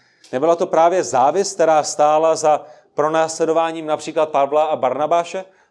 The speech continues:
Pamatujete na Pavla a Barnabáše, jak jezdili z města do města a kázali evangelium? A, a ve Skutcích ve třinácté kapitole, ve čtyřicátém čtvrtém verši, my vidíme, že to byla právě závist, která stála za pronásledováním Pavla a Barnabáše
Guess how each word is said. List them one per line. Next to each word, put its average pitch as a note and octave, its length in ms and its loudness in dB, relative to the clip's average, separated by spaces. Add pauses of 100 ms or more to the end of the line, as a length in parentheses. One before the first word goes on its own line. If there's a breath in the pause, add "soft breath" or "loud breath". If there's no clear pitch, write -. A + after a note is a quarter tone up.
Pamatujete F3 440 -2
na E3+ 100 -2
Pavla E3+ 260 2
a D#3 60 2
Barnabáše, E3 520 0
jak D3 120 -4
jezdili D3+ 340 -2
z C3 40 -12
města D#3 300 -4
do C#3 100 0
města D#3+ 380 0
a D3 40 0
kázali D3+ 460 0
evangelium? D#3 580 0
A, D#3+ 100 -2 (400 loud breath)
a C#3 120 -2
ve D3+ 120 2
Skutcích F3+ 500 -4
ve E3+ 100 2
třinácté F3 580 -2
kapitole, E3 460 0
ve D3 100 0
čtyřicátém F3 640 -2
čtvrtém F3 380 -2
verši, D#3+ 380 -2 (380 loud breath)
my C#3 120 0
vidíme, E3 460 0
že D3+ 160 -8
to E3 100 -2
byla D#3+ 180 2
právě E3+ 380 2
závist, E3 460 0
která D3 400 0 (200 loud breath)
stála E3+ 480 2
za E3 140 2
pronásledováním D3+ 1160 0 (300 loud breath)
Pavla E3 280 4
a D#3+ 40 2
Barnabáše D#3+ 720 0